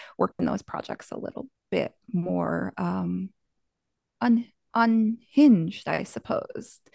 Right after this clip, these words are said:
Uh, and so less hiccups in all of the communication and all the flow of the work. And so, yes, invest in yourself. You're worth it. Your company is worth it. It's not a one-time thing. It's not like,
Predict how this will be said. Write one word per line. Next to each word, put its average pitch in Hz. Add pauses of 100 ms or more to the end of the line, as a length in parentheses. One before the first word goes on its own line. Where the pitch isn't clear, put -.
(380)
Uh, - (120)
and 202
so -
less 202
hiccups -
in -
all 190
of -
the -
communication -
and -
all -
the 101
flow -
of -
the -
work. - (100)
And -
so, - (520)
yes, 240
invest 220
in 277
yourself. 208 (100)
You're 170
worth 180
it. 208
Your 156
company 208
is 202
worth 180
it. 170 (380)
It's -
not 196
a 208
one-time 185 (120)
thing. 202
It's -
not 196
like, -